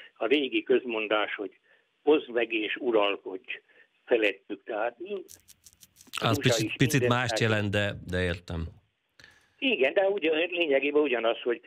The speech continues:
Speaker 1: összeugrasztom a népeket, az országokat, hol ezé, hol azé, hol politikailag, hol gazdaságilag, hol vallásilag, aztán az egyiket támogatom, utána oda megyek, rendet csinálok, azt én vagyok a fain gyerek. Ezt nem kellene, mert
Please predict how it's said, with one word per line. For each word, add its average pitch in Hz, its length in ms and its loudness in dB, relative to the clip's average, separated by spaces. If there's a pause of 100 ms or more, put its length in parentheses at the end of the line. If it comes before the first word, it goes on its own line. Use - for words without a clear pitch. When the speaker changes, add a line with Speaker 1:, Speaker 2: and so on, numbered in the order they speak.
(120)
Speaker 1:
összeugrasztom 139 840 0
a 110 60 -4
népeket, 139 600 -2 (320)
az 113 120 -14
országokat, 120 840 0 (560)
hol 160 280 4
ezé, 107 260 0
hol 139 220 0
azé, 123 280 2
hol 131 280 4
politikailag, 113 840 0
hol 151 180 2
gazdaságilag, 110 960 -2
hol 139 260 2
vallásilag, 117 760 0 (280)
aztán 117 500 -4
az - 100 -2
egyiket 135 440 0
támogatom, 117 680 -2
utána 110 400 -2
oda 123 200 2
megyek, 104 320 -4
rendet 131 380 0
csinálok, 110 520 -2
azt - 160 -10
én 113 180 -4
vagyok 101 300 -4
a 98 80 -6
fain 104 340 -2
gyerek. 92 280 -4 (400)
Ezt - 180 -8
nem 160 240 0
kellene, 117 420 2
mert 113 280 -2